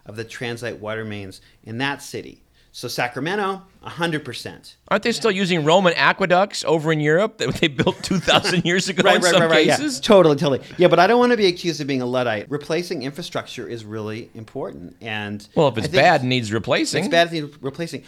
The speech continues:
Speaker 1: But I think the point is, and this is something where we just need to have a lot more kind of dis-, kind of transparent discussions, is I think there's been a lot of scare tactics used, which is sort of like holding up, you know, like at a city council meeting, a really, you know, like a, a,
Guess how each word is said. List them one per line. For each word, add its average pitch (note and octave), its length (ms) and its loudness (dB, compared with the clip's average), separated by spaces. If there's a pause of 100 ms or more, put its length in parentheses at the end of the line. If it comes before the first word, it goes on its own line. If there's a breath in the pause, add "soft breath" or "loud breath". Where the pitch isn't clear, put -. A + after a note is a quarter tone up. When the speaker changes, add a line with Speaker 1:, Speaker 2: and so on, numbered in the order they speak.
(120 loud breath)
Speaker 1:
But D3 100 -4
I - 40 -2
think B3 160 -4
the G3+ 80 -6
point F3+ 360 -4
is, D3 180 -2
and C3 80 0
this F3 160 -4
is A3+ 80 -10
something G3+ 320 -6
where D#3 100 0
we C3 100 -2
just C#3+ 180 -8
need D3 140 -4
to C3+ 60 -8
have A#2 120 -10
a G2 60 -6
lot A#2 480 -4
more A2+ 540 -4 (280 soft breath)
kind B2 180 -4
of A2 140 -8
dis-, - 320 -10 (360)
kind A#2+ 220 -8
of A2+ 100 -10
transparent C#3+ 720 -8
discussions, A2 720 -10 (300 loud breath)
is A#2+ 100 -8
I C#3+ 60 -4
think G3+ 160 -6
there's G#3 140 -4
been G3 100 -6
a E3+ 80 -2
lot D3 140 -2
of B2 80 -8
scare E3 320 -4
tactics G#2+ 560 -12
used, F2 340 -12
which G#2+ 180 -14
is A2 120 -12
sort B2+ 180 -4
of G#2+ 140 -8
like G2 240 -8 (260 soft breath)
holding F3 340 0
up, E3 220 0
you D3+ 80 -2
know, C3+ 240 2
like C3 280 -2
at B2+ 120 -4
a C3 40 -8
city C#3 220 -6
council D3 400 -6
meeting, G#2 380 -6 (260 loud breath)
a A#2+ 120 -6
really, B2+ 360 -2
you B2 60 -4
know, A2+ 340 -4
like A2+ 240 -6
a, G#2+ 160 -10
a, A2+ 140 -10